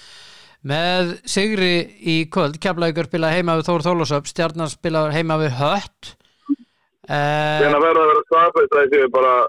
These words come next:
Speaker 1: Sko, þeir
Speaker 2: Allir.
Speaker 1: eru, þeir eru langnestir með fjögur stig eftir sautján leiki af tuttugu og tveimur.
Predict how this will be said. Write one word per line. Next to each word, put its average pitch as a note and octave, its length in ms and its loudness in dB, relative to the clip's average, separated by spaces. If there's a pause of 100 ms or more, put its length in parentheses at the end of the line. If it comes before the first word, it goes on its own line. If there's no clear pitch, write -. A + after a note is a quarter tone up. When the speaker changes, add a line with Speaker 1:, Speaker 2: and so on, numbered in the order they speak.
(520)
Speaker 1:
Sko, G#3+ 260 -2 (240)
þeir E3+ 180 0
Speaker 2:
Allir. G#3 140 2
Speaker 1:
eru, - 160 2 (240)
þeir F#3+ 180 0
eru G3 220 2
langnestir F3+ 800 -2
með D#3+ 200 -4
fjögur G3+ 300 2
stig D3+ 300 -2 (880)
eftir D3+ 360 -2
sautján G#3 500 0
leiki F#3+ 440 0 (460)
af C3+ 160 -10
tuttugu E3 320 -4
og D#3 40 -6
tveimur. E3 440 -2